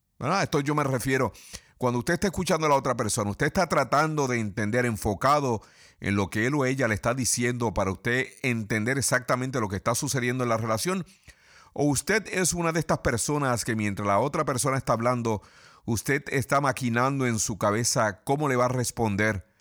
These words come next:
a lo que él o ella está diciendo? Usted es una de esas personas que tiene la tendencia a interrumpir a la que está hablando, a la que usted es una de esas personas que trata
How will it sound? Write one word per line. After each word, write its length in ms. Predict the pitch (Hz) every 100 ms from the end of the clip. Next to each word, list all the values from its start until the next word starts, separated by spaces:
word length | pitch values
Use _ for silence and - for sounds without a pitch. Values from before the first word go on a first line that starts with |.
| _ _ -
a 100 | 101
lo 140 | 104
que 160 | 95 120
él 160 | 143 -
o 220 | - 110
ella 480 | 117 107 95 76 73 _
está 280 | 101 90 101
diciendo? 560 | 95 - 85 76 69 - _ _ _ _ _ _
Usted 680 | - 82 - 101 107 120 131
es 320 | - 120 120
una 160 | 139 127
de 80 |
esas 180 | 123 127
personas 380 | - 107 123 127
que 120 | 123
tiene 200 | 104 113
la 120 | 127
tendencia 500 | 110 104 107 123 131
a 40 | 113
interrumpir 760 | 110 107 104 110 95 151 151 - _ _ _ - -
a 120 | 92
la 100 | 98
que 80 | 101
está 140 | 95
hablando, 540 | 165 196 165 95 71 - _ -
a 160 | -
la 160 | 85 87
que 480 | - 87 87 87 85
usted 240 | 82 87 117
es 60 |
una 140 | 123 135
de 60 |
esas 160 | 139 143
personas 440 | 139 113 139 131
que 140 | 120 113
trata 580 | 120 127 123 139 127